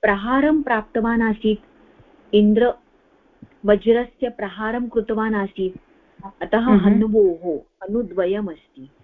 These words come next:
Speaker 1: आञ्जनेयस्य हनुद्वयं, तत्र प्रहारः आसीत् इति।
Speaker 2: अ, ओके, ओके भगिनि, अत्र हन्वोः
Speaker 1: हम्म।
Speaker 2: इति, अ, षष्ट्या-, षष्टिविभक्त्यान्तपदम्।
Speaker 1: षष्ठ-, षष्टिविभक्ति द्विवचनं।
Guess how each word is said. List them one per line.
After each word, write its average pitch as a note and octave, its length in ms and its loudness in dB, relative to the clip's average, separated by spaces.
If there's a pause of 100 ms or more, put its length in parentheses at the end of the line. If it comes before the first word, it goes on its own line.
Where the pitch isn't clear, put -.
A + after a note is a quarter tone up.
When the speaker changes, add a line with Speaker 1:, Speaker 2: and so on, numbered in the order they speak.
(180)
Speaker 1:
आञ्जनेयस्य E3+ 960 -4 (380)
हनुद्वयं, E3 680 0 (540)
तत्र C#4 280 0
प्रहारः F#3 580 -6
आसीत् - 580 -16
इति। - 280 -12 (2000)
Speaker 2:
अ, F3+ 280 0 (160)
ओके, G#3 400 0
ओके F#3+ 200 -4
भगिनि, E3 280 -4 (260)
अत्र G#3+ 240 2
हन्वोः B3 500 2
Speaker 1:
हम्म। B3+ 120 -2
Speaker 2:
इति, B3 680 -6
अ, F#3+ 280 0
षष्ट्या-, G#3 760 -4
षष्टिविभक्त्यान्तपदम्। G3+ 1120 -2
Speaker 1:
षष्ठ-, - 140 -10
षष्टिविभक्ति A3+ 920 -4 (220)
द्विवचनं। F#3 800 -4